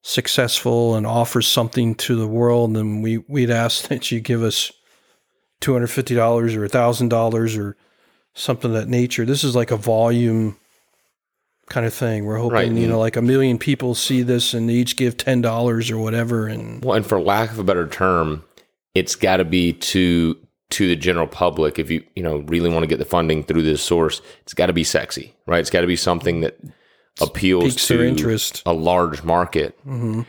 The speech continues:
Speaker 2: And you can really, really demonstrate how it's gonna, how it's gonna pop, how it's gonna be beneficial, how it's gonna generate value for the consumer, because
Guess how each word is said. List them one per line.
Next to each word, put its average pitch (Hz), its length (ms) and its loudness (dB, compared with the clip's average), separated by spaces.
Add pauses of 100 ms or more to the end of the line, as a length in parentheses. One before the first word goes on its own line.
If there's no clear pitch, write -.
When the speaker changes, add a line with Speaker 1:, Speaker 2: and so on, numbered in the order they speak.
(540)
Speaker 2:
And 90 220 2
you 85 100 0
can 82 240 -2
really, 90 320 2
really 82 300 0
demonstrate 87 640 0
how 87 320 0
it's - 160 -6
gonna, 85 340 0
how 92 180 -2
it's - 120 -6
gonna 98 160 0
pop, - 480 -2
how 90 240 0
it's - 160 -4
gonna 82 340 -2 (840)
be 98 140 2
beneficial, 90 540 2
how 90 100 2
it's 82 120 -2
gonna 90 140 2
generate 85 460 2
value 85 400 2
for 90 260 0
the 82 100 0
consumer, 85 720 0 (240)
because 80 460 0